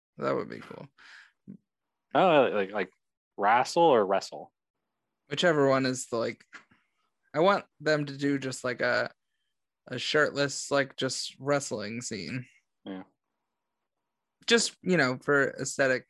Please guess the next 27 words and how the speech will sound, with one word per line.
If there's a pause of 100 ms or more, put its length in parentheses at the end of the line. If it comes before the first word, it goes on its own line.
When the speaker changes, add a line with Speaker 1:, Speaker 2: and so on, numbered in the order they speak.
(120)
Speaker 1:
reasons. (380)
<laughs> (800)
For
the
film,
of (320)
Speaker 2:
I
Speaker 1:
course.
Speaker 2:
think
Speaker 1:
Ju-,
Speaker 2:
it'll
Speaker 1:
it's,
Speaker 2:
look
good. (100)
Speaker 1:
it's
research. (840)
<laughs>
Paul
Rudd
got
Sexiest
Man
Alive. (680)
Speaker 2:
Did
he
now? (500)
Speaker 1:
Yeah.